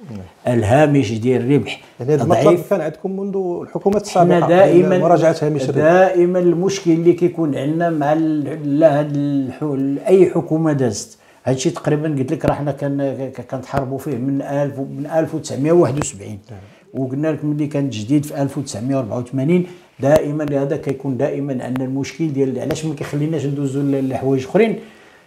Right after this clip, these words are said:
Speaker 2: كندو-، كن-، كنسبقوا الهامش ديال الربح بحال داك الانسان، غير واش غنبقاو ولا غنموتوا؟ لان ب-، ب-، ب-، ب-، بعض الاوقات كتعود بحال داك المريض اللي كيدخل ل-، ل-، للمصحه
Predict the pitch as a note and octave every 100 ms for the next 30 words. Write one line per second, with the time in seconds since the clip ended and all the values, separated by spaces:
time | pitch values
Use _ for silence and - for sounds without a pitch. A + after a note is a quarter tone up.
0 | - C#3+ C#3 D3+ - D3 C#3 B2+ C3+ C3
1 | - A2+ G#2 C#3+ A2+ C#3+ D3+ C3+ A#2+ C3
2 | C3+ D3+ A3+ - - - _ G#2+ - D#3+
3 | D#3+ - D#3 D3+ D#3 - G3+ G#3+ - -
4 | _ _ _ A2 C#3+ D#3 D#3 - C3+ -
5 | - - D#3+ D#3 C#3 A3 A3 G#3 F#3+ F#3+
6 | F#3+ E3 B2+ - - _ _ B2+ C#3+ C#3+
7 | C#3 C3+ C#3 C3 C#3 C3 B2+ B2 B2 B2
8 | C#3 D3 A3 A3+ - - - _ E3+ D#3+
9 | D3+ C3 C3 D#3+ E3+ D#3 D3 F3+ G#3+ D#3
10 | E3 E3 D3+ E3 D#3 D3+ D3+ D3 C#3+ D3+
11 | D3+ - - A3 -